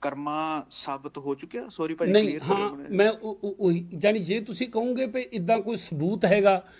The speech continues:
Speaker 2: ਸਾਇੰਸ ਨੇ ਸਾਬਤ ਤਾਂ ਨਹੀਂ ਕੀਤਾ ਇੱਦਾਂ ਦਾ ਕੁਛ ਵੀ।
Speaker 1: ਜੀ।
Speaker 2: ਪਰ ਇੱਕ ਗੱਲ ਹੈਗੀ ਆ ਵੀ, ਅਹ, ਜਦੋਂ ਨਾ ਜੋ ਤੁਸੀਂ ਜੋ ਕਰਦੇ ਆ,
Speaker 1: ਯਾ।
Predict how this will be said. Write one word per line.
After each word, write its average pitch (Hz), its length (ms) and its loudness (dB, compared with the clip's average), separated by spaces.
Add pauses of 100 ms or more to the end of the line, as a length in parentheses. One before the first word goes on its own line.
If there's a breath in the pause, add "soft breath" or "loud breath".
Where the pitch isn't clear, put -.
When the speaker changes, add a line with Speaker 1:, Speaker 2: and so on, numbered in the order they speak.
(140 loud breath)
Speaker 2:
ਸਾਇੰਸ 190 540 2
ਨੇ 220 120 -2
ਸਾਬਤ 175 420 0
ਤਾਂ 196 200 0
ਨਹੀਂ 269 140 0
ਕੀਤਾ 139 380 -4
ਇੱਦਾਂ 104 240 -8
ਦਾ 98 120 -8
ਕੁਛ - 320 -16
ਵੀ। 123 120 -20 (1300)
Speaker 1:
ਜੀ। 135 180 -4 (840 loud breath)
Speaker 2:
ਪਰ 262 280 4
ਇੱਕ 247 240 -4
ਗੱਲ 247 280 0
ਹੈਗੀ 175 500 0
ਆ 160 500 4 (1080 soft breath)
ਵੀ, 226 520 4 (160)
ਅਹ, 180 200 8
ਜਦੋਂ 190 380 -2
ਨਾ 269 220 -2 (220)
ਜੋ 202 340 4
ਤੁਸੀਂ 254 440 0
ਜੋ 208 600 4
ਕਰਦੇ 175 560 2
ਆ, - 100 -14 (2000)
Speaker 1:
ਯਾ। 139 100 -4